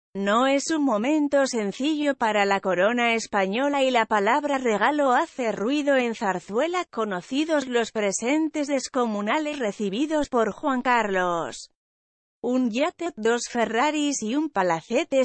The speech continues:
son algunos de los presentes recibidos en los últimos años de sus treinta y nueve de reinado.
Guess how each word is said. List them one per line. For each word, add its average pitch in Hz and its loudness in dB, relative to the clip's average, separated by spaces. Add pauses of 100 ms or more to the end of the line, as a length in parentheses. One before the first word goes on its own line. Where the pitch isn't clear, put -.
son 262 2
algunos 294 0
de 269 2
los 240 0
presentes 277 0
recibidos 262 0
en 214 -2
los 196 -2
últimos 302 -2
años 285 2
de 220 0
sus 202 -4
treinta 202 -2
y 180 -2
nueve 311 0
de 285 2
reinado. 196 0